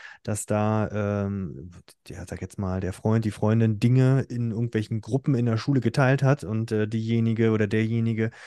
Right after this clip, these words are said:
von dem es dort sozusagen gezeigt worden ist, war natürlich damit nicht einverstanden. Ähm, oder sind's tatsächlich so, ja, ich sag jetzt mal, die verbalen Entgleisungen oder das Anstarren, ähm, seitens Kollegen, aber auch,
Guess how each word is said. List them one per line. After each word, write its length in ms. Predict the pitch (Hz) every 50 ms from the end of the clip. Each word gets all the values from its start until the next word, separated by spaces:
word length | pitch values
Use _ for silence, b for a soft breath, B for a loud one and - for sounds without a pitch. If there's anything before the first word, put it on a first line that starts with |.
| B B B B B
von 180 | - 120 107
dem 140 | 101 107 110
es 100 | 110 -
dort 220 | - 110 110 113
sozusagen 300 | - 117 - - 104 104
gezeigt 440 | 101 101 - - - 113 123 123 -
worden 200 | 101 92 95 95 107
ist, 120 | 110 -
war 60 | 95
natürlich 340 | 98 101 104 - - 98 98
damit 300 | - 98 98 98 - -
nicht 400 | 110 113 120 131 127 - - -
einverstanden. 880 | 90 87 87 85 - 95 90 - - - 90 92 87 80 85 101 117 123 B B B B B B B B -
Ähm, 560 | 101 101 101 101 101 101 101 101 101 101 107 b b b b b b _ _ _ _ _ -
oder 460 | 143 131 131 135 151 165 175 165 151
sind's 260 | 135 143 151 160 -
tatsächlich 560 | - 147 127 - - 131 131 - 156 143 131 -
so, 460 | 131 123 120 123 123 123 120 117 - _ _ _ _ _ _ _
ja, 440 | - 110 104 98 95 117 151 160 127 98 85 - _ _ _ _ b b b b
ich 100 | _ -
sag 120 | - 117 -
jetzt 140 | 110 - 113
mal, 160 | 110 104 104
die 280 | 104 104 107 101 107 - _ _ - 104 104 104 92 - _ -
verbalen 520 | 113 113 92 104 104 107 117 135 139 131
Entgleisungen 460 | 120 123 117 110 117 120 127 135 127 113
oder 80 | 110
das 120 | 110 107 -
Anstarren, 920 | - 120 123 139 156 - - - - 123 120 131 135 151 147 151 151 151 B B B B B B B -
ähm, 220 | 113 113 117 107 107
seitens 760 | 104 110 101 107 123 127 - 135 120 120 120 - - - - 104 107 - _ _ -
Kollegen, 420 | - - 123 123 131 139 143 147 -
aber 180 | 113 107 95
auch, 220 | 92 101 - -